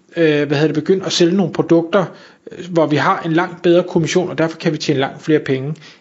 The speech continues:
Ja, det er ikke de super branded produkter. Det er jo ikke, øh, Gucci og, øh, Hugo Boss og, og de der brands, som er bygget op over rigtig mange år. Det er nogle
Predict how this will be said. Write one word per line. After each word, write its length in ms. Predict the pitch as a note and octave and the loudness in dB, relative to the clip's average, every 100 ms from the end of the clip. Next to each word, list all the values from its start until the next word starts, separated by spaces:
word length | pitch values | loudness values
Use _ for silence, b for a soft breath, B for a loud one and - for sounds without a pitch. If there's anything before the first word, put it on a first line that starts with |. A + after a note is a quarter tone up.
| B _ | B _
Ja, 240 | C#3 F#3+ A3 B B B - | 0 0 -2 B B B -4
det 80 | D#3 | -2
er 160 | D#3+ F#3 | -2 -2
ikke 340 | G3+ A#3+ - - _ - | -2 -2 -2 -14 _ -6
de 160 | D#3 - - | -4 -4 -8
super 500 | - - B3+ - G3+ | -4 0 0 2 0
branded 440 | F#3+ E3 E3+ G3 - | 4 2 4 0 -2
produkter. 380 | D3 D#3+ D#3+ | 0 0 0
Det 100 | E3 | 0
er 40 | E3 | 2
jo 60 | |
ikke, 280 | F3 G#3 - - - | 2 0 -6 -8 -6
øh, 120 | D3+ | -4
Gucci 580 | - G3 G3+ - G#3 G3 F#3 | 0 0 2 0 2 2 2
og, 360 | D3 D3 C#3 B B B | 2 2 0 B B B
øh, 200 | E3 D#3+ | -2 0
Hugo 280 | D#3 E3 D#3 | 0 -2 -2
Boss 400 | C3+ E3+ F#3 E3+ | 0 2 2 0
og, 280 | - E3 D#3+ | -2 0 0
og 160 | D3 F#3+ | -2 -4
de 80 | |
der 140 | F#3+ D#3 | 0 0
brands, 300 | - D#3 E3+ | 2 2 2
som 100 | F#3 | 0
er 60 | |
bygget 320 | E3 F3+ D#3+ D3 | 0 0 2 2
op 160 | D#3 | 2
over 220 | D#3 D3+ | 2 2
rigtig 240 | D3+ D#3 F3+ | 0 -2 -2
mange 260 | C3+ C#3+ | -2 -4
år. 380 | D3+ D#3+ E3+ - B B | -2 0 0 -2 B B
Det 80 | A3 | -6
er 100 | C#3 | -4
nogle 320 | B3 B3+ G3+ | 0 2 0